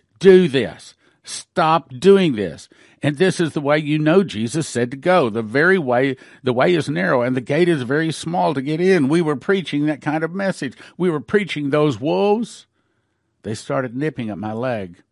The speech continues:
and they bit others. I saw on the screen, they started growling and getting in our face. They kept biting and biting. Who do you think that is? Well, some of them are people in the church. Some are people in the world. But a lot of them are coming across our border right now.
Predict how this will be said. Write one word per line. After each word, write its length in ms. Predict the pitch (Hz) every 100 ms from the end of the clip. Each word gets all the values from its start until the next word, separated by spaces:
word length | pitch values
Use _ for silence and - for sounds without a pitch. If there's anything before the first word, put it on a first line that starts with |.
| _ _ _ -
and 200 | 113 107
they 100 | 104
bit 240 | 95 131
others. 480 | 131 131 107 85 - _ _ _ _ _ -
I 80 | 131
saw 220 | - 147
on 140 | 147
the 120 | 147
screen, 280 | 131 156 147
they 120 | 117
started 400 | 120 - 123 107
growling 440 | 98 135 135 139 113
and 140 | 104
getting 240 | 123 123 120
in 80 |
our 140 | 110 107
face. 460 | 135 127 92 - _ _ _ _
They 100 | 135
kept 260 | 135 135 92
biting 340 | 123 131 120
and 160 | 113 107
biting. 320 | 131 135 110 _ -
Who 100 | 170
do 60 |
you 80 | 185
think 220 | 202 185
that 140 | 175 175
is? 380 | 196 110 - _ _ _ _ _ _ _ _
Well, 260 | 90 110 113
some 300 | - 120 127
of 80 | 110
them 80 |
are 60 | 107
people 340 | 110 110 107
in 80 | 107
the 80 | 95
church. 440 | - 190 - - _ _ _ _ _ _ _ _
Some 280 | - - 120
are 80 | 110
people 320 | 123 107 101
in 80 | 95
the 80 | 101
world. 420 | 135 175 185 175 _ _ _ _ _
But 240 | 73 73
a 160 | 73 73
lot 420 | 76 78 80 87
of 60 | 90
them 220 | 98 92
are 80 | 85
coming 280 | 92 90
across 400 | 87 - 92 87
our 120 | 92 90
border 340 | 87 98 95
right 240 | 95 113
now. 380 | 110 127 151 151